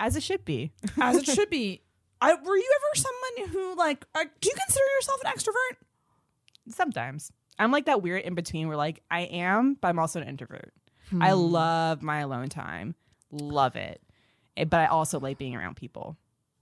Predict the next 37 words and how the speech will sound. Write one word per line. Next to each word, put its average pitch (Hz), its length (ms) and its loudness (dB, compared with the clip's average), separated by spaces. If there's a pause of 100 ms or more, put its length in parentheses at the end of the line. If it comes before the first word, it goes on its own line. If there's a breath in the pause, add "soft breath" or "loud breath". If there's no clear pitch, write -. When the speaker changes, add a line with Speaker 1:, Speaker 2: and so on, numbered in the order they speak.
Speaker 2:
Fascinating. - 540 -12
Speaker 1:
But 185 100 6
I 185 40 8
don't 185 140 2
like 170 140 -2
being 165 160 -2
<laughs> - 20 2
around - 220 2
people 214 240 -6
for 220 140 -4
a 226 60 -2
long 208 280 -4
period 180 220 -2
of 240 80 4
Speaker 2:
I - 20 2
Speaker 1:
time. 170 280 2
Speaker 2:
think - 20 -14
that 403 180 0
you 262 100 6
Speaker 1:
But 262 80 6
I 214 60 4
Speaker 2:
might 226 60 2
be 294 100 2
an 285 140 -2
Speaker 1:
also 196 40 -2
Speaker 2:
extroverted 202 640 -2 (160)
introvert. 208 680 0 (400 soft breath)
Speaker 1:
Definitely. 160 520 2
Speaker 2:
And - 80 0
I'm 208 240 0
an 196 440 -4 (360)
introvert 180 420 0
extrovert. - 400 -12 (720 soft breath)
Speaker 1:
Oh, 135 280 -6
no, 143 340 -10
we're 135 100 -10
opposite. - 580 -10